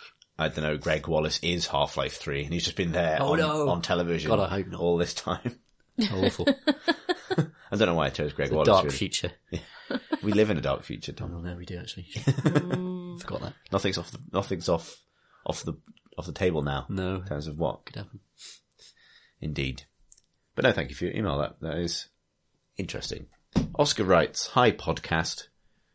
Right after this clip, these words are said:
Speaker 3: Hello.
Speaker 1: I really think Pip as
Speaker 3: Oh.
Speaker 1: chaotic neutral makes the most sense. Because
Speaker 3: Oh.
Speaker 1: Serra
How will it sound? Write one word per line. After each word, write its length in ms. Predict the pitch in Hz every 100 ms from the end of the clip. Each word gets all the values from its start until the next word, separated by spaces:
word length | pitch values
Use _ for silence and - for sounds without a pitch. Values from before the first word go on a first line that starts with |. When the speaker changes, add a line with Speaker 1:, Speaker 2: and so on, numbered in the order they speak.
| _ _ - _ _ -
Speaker 3:
Hello. 400 | 381 262 247 254 - _ _ _ _ _ _ _ _ _ _ _ - -
Speaker 1:
I 60 | 101
really 280 | 131 139
think 420 | - 73 69 - -
Pip 340 | - 120 - - _ _ _ -
as 120 | 92
Speaker 3:
Oh. 60 |
Speaker 1:
chaotic 480 | 262 104 101 - 95
neutral 560 | 104 82 - 80 73 - _ _ -
makes 260 | 78 -
the 60 | -
most 360 | 71 71 - -
sense. 480 | 71 64 - - - _ _ _ _
Because 280 | - - 120
Speaker 3:
Oh. 40 | -
Speaker 1:
Serra 340 | 151 139 85